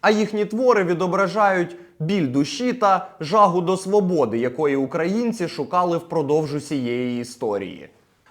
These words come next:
А твоя от ета с-, хтонь, туга і упадничество Достоєвська Толстовська. Простіше кажучи, півтори тисячі сторінок лайна, з якого половина чомусь французькою.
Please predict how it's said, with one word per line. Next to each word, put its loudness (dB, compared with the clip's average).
А 6
твоя 4
от 2
ета 0
с-, -2
хтонь, -2
туга 6
і 0
упадничество 0
Достоєвська -4
Толстовська. -6
Простіше 0
кажучи, 2
півтори 0
тисячі -4
сторінок -2
лайна, 2
з -2
якого 0
половина -2
чомусь -6
французькою. -8